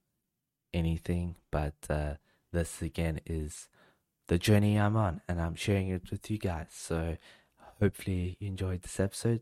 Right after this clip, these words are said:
Thank you for listening or watching. Don't forget to check out my Patreon page. It is pa-, patreon dot com forward slash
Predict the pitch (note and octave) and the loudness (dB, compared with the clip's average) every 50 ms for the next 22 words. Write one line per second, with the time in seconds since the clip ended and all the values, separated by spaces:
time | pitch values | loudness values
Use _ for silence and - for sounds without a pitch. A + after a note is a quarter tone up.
0 | _ - - - - - - - - - F#2 E2+ E2+ E2+ E2 - - - - - | _ -12 -14 -14 -14 -14 -16 -8 -2 0 2 2 2 0 -2 -4 -10 -20 -20 -20
1 | - - - - _ _ _ - - F#2+ F#2 - - - F#2+ F#2 F2 E2 E2+ F2+ | -20 -20 -20 -20 _ _ _ -6 -4 -2 -2 -2 -2 -4 -2 -2 0 0 2 0
2 | F#2 - - A2+ A2 A2+ A#2+ C3+ - _ _ _ _ _ - G2 G2+ G2+ - G2+ | 0 -2 -2 -4 -2 -2 -4 -6 -10 _ _ _ _ _ 2 2 2 2 2 0
3 | F#2+ F#2+ F2+ - - - - - G2 F#2 - F2+ F2+ F2 E2+ D#2+ D#2 D#2 E2 - | 0 0 -2 -4 -6 -12 -8 -6 -4 -4 -4 -4 -4 -4 -4 -4 -4 -6 -8 -10
4 | _ - - _ - - G2 F2+ - - F#2+ F#2 F2 - - G#2 G2+ G#2 A2 - | _ -20 -20 _ -4 -2 -2 -2 0 -2 -4 -4 -4 -4 -2 0 0 0 0 -2
5 | - - - - E2+ D#2 - - - D#2 D2 - - - _ _ _ - F2+ E2 | -4 -10 -8 -6 -6 -6 -6 -4 -4 -4 -4 -4 -8 -14 _ _ _ -6 -6 -6
6 | - - - D#2 D#2 D#2 D2+ D2 - - - D#2+ D2 D2 - - - D2+ D2 D#2 | -6 -6 -6 -6 -6 -6 -8 -8 -10 -8 -8 -8 -8 -8 -8 -6 -6 -4 -4 -6
7 | - - - - - D2+ D2+ C#2+ D2 - - | -10 -14 -12 -10 -8 -6 -6 -8 -10 -12 -16